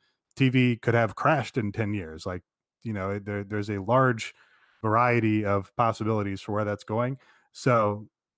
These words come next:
I think if this is going to be a big money-making venture and, you know, they're looking to turn a profit on it in the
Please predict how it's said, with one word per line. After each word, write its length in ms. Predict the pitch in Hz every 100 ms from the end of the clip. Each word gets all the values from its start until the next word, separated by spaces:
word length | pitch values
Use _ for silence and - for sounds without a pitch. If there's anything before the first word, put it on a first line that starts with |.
| _ _ -
I 160 | 110 117
think 240 | 151 139
if 220 | 139 - -
this 240 | 131 -
is 180 | 120 104
going 240 | 120 117
to 80 | 113
be 160 | 113 107
a 100 | 101
big 260 | 107 123
money-making 680 | 113 117 120 120 117 117 107
venture 460 | 113 127 - 147 147
and, 440 | 107 101 98 90 _ _ _ _ _ _ _ -
you 80 | 104
know, 320 | 98 98 117 _ _ _ _ 110
they're 400 | 110 107 104 101
looking 380 | 120 120 123 120
to 340 | - 120 120 117 _ _
turn 220 | - 127 131
a 60 |
profit 400 | - 135 131 139
on 220 | 135 139
it 120 | 139 -
in 340 | 127 131 127 110
the 400 | 131 131 127